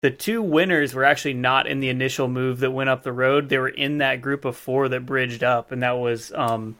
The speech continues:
Ty Magner and, uh, Evan McQuirk from, from Butcher Box. This is another, like, overarching story of the week is that I think both of us, I think we had said it on this show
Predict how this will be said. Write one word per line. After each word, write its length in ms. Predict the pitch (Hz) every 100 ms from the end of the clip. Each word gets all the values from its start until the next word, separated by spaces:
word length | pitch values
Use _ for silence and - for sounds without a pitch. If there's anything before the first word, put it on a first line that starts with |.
| _ _ _ _ _ _ _ -
Ty 200 | 156 147
Magner 540 | 139 135 127 135 127
and, 300 | 135 123 120
uh, 460 | 131 123 117 117 127 -
Evan 300 | 151 135 135
McQuirk 580 | 120 - 139 131 127 -
from, 420 | - 135 117 123 _
from 260 | - 131
Butcher 320 | 120 131 - 117
Box. 640 | 120 110 - - - - _ _
This 120 | 165 156
is 80 |
another, 400 | 170 151 151 156
like, 300 | 135 123 120 -
overarching 600 | 147 139 139 135 127 127
story 380 | - - 135 131
of 120 | 123
the 80 | 127
week 320 | 123 131 131
is 180 | 135 120
that 300 | 131 120 - - _ _ _ _ _ _ _
I 40 | -
think 280 | 254 240
both 220 | 147 180 208
of 100 | 190
us, 180 | 165
I 80 | 180
think 140 | 175 208
we 80 | 208
had 100 | 139
said 220 | 156 156
it 80 | 156
on 120 | 147
this 160 | 135 123
show 480 | - 147 147 127